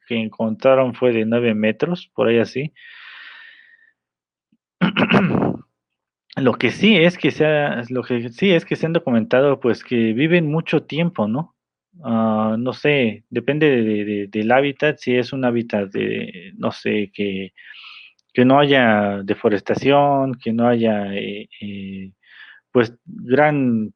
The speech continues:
caza a estos animales, pues, pueden llegar a vivir, este, pues,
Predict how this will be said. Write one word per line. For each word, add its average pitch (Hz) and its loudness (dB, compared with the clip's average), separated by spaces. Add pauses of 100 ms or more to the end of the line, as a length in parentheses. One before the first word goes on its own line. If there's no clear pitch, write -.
caza 123 0
a 113 -2
estos 120 -6
animales, 127 0
pues, 107 -6
pueden 151 0
llegar 127 4
a 127 6
vivir, 120 2
este, 110 -6 (120)
pues, - -10